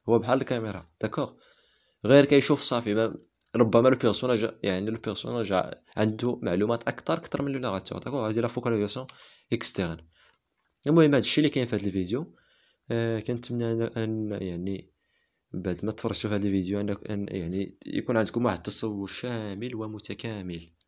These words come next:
داكوغ؟ حول، حول، حول هاد سميتو. راه هاد الشيء، هاد، هاد لي نوسيون كاملين كاينين يعني في، في تيبولوجي دي تيكست ناراتيف، هاد الشيء كامل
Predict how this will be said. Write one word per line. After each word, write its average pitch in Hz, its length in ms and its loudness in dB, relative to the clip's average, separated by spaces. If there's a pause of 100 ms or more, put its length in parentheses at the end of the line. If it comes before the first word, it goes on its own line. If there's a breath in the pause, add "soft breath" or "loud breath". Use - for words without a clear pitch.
(640)
داكوغ؟ 127 320 -4
حول، 113 540 -6
حول، 104 380 -6
حول 101 220 -6
هاد 101 380 -10
سميتو. 92 400 -8 (1080 soft breath)
راه 143 140 0
هاد 120 60 0
الشيء، - 240 0
هاد، - 120 -4
هاد 104 100 -2
لي 101 100 -2
نوسيون 117 300 -4
كاملين 135 340 -6
كاينين 104 600 -8
يعني 90 300 -6
في، 95 200 -14 (500 soft breath)
في 101 300 2
تيبولوجي 98 480 0
دي 98 80 -4
تيكست - 340 -4
ناراتيف، 87 480 -8 (100)
هاد 113 80 -6
الشيء - 220 -2
كامل 110 420 -4